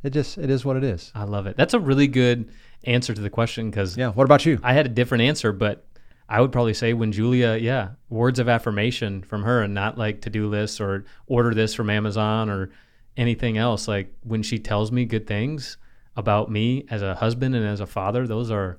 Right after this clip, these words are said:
Speaker 2: anybody that does that, honestly. But I
Speaker 1: Yeah.
Speaker 2: was gonna say, I mean, I, I, I'm copying
Speaker 1: Yeah,
Speaker 2: your
Speaker 1: we're,
Speaker 2: answer.
Speaker 1: we're words of
Speaker 2: We're words
Speaker 1: affirmation
Speaker 2: of
Speaker 1: peeps.
Speaker 2: affirmation. So if you're listening, <laughs> why don't you send your two pastors
Speaker 1: <laughs>
Speaker 2: some
Speaker 1: An
Speaker 2: words of
Speaker 1: encouragement.
Speaker 2: affirmation?
Speaker 1: Yeah, we would love it.
Speaker 2: <laughs>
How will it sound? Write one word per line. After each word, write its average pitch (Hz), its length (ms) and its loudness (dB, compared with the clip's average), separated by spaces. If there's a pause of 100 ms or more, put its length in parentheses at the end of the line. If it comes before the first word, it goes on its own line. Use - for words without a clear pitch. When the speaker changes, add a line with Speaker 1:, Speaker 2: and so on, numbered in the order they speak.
(540)
Speaker 2:
anybody 139 380 4
that 98 160 -6
does 98 180 -4
that, 98 160 -4
honestly. 104 360 -6
But 98 280 -4 (260)
I - 20 -6
Speaker 1:
Yeah. 127 80 6
Speaker 2:
was 170 260 6
gonna 151 200 0
say, 117 260 -2
I 127 60 -4
mean, 127 160 2
I, 120 120 0 (140)
I, 117 160 -4
I'm 110 120 -6
copying 113 320 -2
Speaker 1:
Yeah, 107 60 -2
Speaker 2:
your 117 80 2
Speaker 1:
we're, 117 60 0
Speaker 2:
answer. 127 180 -2
Speaker 1:
we're 127 80 4
words 117 320 0
of 101 80 -2
Speaker 2:
We're 104 100 0
words 104 400 -2
Speaker 1:
affirmation 98 80 -4
Speaker 2:
of 98 60 -2
Speaker 1:
peeps. 98 160 -4
Speaker 2:
affirmation. 98 380 -8
So 107 160 -6
if 95 100 -8
you're 127 140 2
listening, 117 440 0 (300)
<laughs> - 300 -20
why 139 100 -10
don't 143 180 -8
you 117 60 -6
send 123 280 -4
your 107 220 0 (180)
two 131 140 -2
pastors 120 560 -2
Speaker 1:
<laughs> - 640 -4
Speaker 2:
some 123 100 0
Speaker 1:
An 147 80 6
Speaker 2:
words 135 180 4
of 170 80 8
Speaker 1:
encouragement. 127 360 6
Speaker 2:
affirmation? 117 160 6 (100)
Speaker 1:
Yeah, 127 180 6
we 156 120 8
would 139 140 8
love 131 280 8
it. 95 180 -2
Speaker 2:
<laughs> - 40 -18